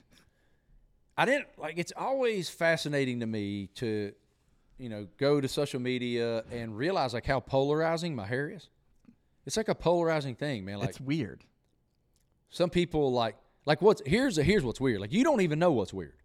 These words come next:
Speaker 1: You see the feedback that I receive that it's like a four-year-old's haircut and all those things. That's fine.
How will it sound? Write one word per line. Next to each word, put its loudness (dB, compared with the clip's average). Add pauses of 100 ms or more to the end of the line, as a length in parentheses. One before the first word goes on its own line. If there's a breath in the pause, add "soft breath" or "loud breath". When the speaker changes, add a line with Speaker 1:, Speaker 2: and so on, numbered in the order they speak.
(460)
Speaker 1:
You 8
see 6
the 0
feedback 0
that -4
I -2
receive -4
that -4
it's -6
like -6
a -4
four-year-old's 2
haircut -2
and -8
all -6
those -10
things. -12
That's -2
fine. -2